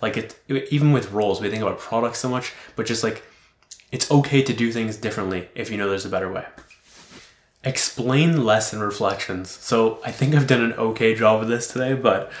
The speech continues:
there's this idea that I came up with today, which is instead of explaining every little thing, I can just create new content and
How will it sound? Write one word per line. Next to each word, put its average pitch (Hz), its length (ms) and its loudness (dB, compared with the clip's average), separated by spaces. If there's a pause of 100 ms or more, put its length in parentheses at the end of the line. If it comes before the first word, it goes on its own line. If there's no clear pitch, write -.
(360)
there's 123 160 0
this 131 160 4
idea 120 400 2
that 107 100 0
I 101 60 0
came 104 180 -6
up 101 140 -8
with 101 100 -6
today, 98 240 -4
which 98 220 -6
is 95 260 -8 (420)
instead 135 720 2
of 107 480 -2 (500)
explaining 120 760 -2
every 117 340 -2
little 110 240 -2
thing, 120 420 -2 (120)
I 117 120 2
can 123 200 0
just 113 420 -4
create 113 520 -2 (320)
new 110 180 -2
content 101 720 -2 (320)
and 101 420 -4